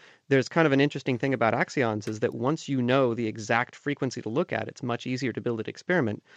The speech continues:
So once we've made a discovery, I think that, that very quickly all over the world there will be people to be able to, to build experiments repeat the, the signal, see, s-, see that, yes, we see this all over the world, and start doing some axion astronomy with it.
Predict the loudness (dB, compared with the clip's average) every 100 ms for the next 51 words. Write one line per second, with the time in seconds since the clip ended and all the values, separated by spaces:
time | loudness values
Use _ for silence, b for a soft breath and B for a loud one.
0 | b _ 4 6 8 4 2 0 2 0
1 | 0 -2 2 2 4 4 2 0 0 2
2 | 0 0 -4 -2 4 6 6 4 -4 -2
3 | -2 2 2 2 0 0 2 2 0 -4
4 | -4 -4 -6 -6 -6 -8 -10 -8 -4 -4
5 | -6 -4 -2 -2 -4 -4 -4 -6 -2 0
6 | 0 -4 0 2 2 -2 -10 b b b
7 | b -2 2 2 4 2 2 0 0 -2
8 | -2 -4 -2 -6 -8 -4 0 2 2 0
9 | 0 -4 -4 -4 -2 0 0 -2 -2 -2
10 | -2 -2 -4 -4 -2 -2 -2 -4 -6 -6
11 | 0 0 0 -4 -4 -2 0 -2 -6 -12
12 | -16